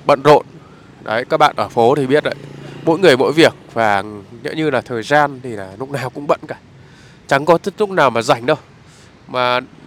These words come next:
gia đình mình thì đang ở trong cái độ tuổi lao động, thế nên là không có kiểu là, à, phân chia hay là có người này người kia làm chuyên biệt nghề đấy, việc đấy. Mà ở đây là mọi người đều bắt tay vào cùng làm. Và đặc biệt hơn ấy,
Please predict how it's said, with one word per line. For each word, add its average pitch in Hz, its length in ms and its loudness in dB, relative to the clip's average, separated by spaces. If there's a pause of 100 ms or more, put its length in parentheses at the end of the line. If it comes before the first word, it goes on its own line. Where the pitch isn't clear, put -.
(120)
gia 160 180 2
đình 135 160 -2
mình 127 180 -2
thì 123 100 -4
đang 156 220 2
ở 110 160 -2
trong 139 200 -4
cái 135 100 -6
độ 147 160 -2
tuổi 104 160 0
lao 123 160 4
động, 160 160 4 (160)
thế 139 80 -8
nên 147 160 -4
là 107 320 -6 (140)
không 156 200 -6
có 139 220 0
kiểu 101 280 -4
là, 98 240 -2 (840)
à, 98 460 -2 (800)
phân 156 180 -10
chia 170 340 -6
hay 156 160 -8
là 123 140 -2
có 113 180 -6
người 143 180 -12
này 123 160 -10
người 113 120 -14
kia 151 160 -10
làm 117 180 -6
chuyên 151 200 -4
biệt 143 200 0
nghề 127 320 -2
đấy, 120 200 0 (200)
việc 123 160 -6
đấy. 131 200 2 (320)
Mà 110 80 -8
ở 110 60 -4
đây 135 160 -2
là 104 280 -4 (720)
mọi 143 140 0
người 135 200 0
đều 117 180 2
bắt 139 180 4
tay 143 160 4
vào 104 340 2 (320)
cùng 117 160 -4
làm. 127 220 -4 (1300)
Và 139 80 -4
đặc 131 200 0
biệt 135 140 2
hơn 160 280 6
ấy, 165 80 -10